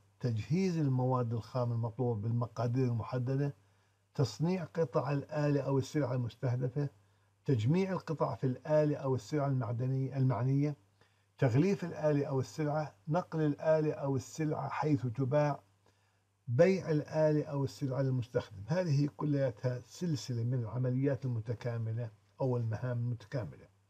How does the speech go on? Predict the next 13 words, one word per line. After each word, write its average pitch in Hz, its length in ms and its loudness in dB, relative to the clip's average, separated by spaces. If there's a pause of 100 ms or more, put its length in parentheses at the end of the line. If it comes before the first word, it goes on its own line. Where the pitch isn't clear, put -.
(280)
وهكذا. 185 600 0 (680)
أو 165 160 10
ربما 208 440 8
تتألف 175 640 0
حلقات 147 540 -2
وسلسلة 151 480 -4
إنتاج 143 400 -2
من 143 160 -2
أعمال 160 420 -4
معينة 135 520 -4
وأدوار 156 540 0
ووظائف 139 580 -4
محددة 120 580 -6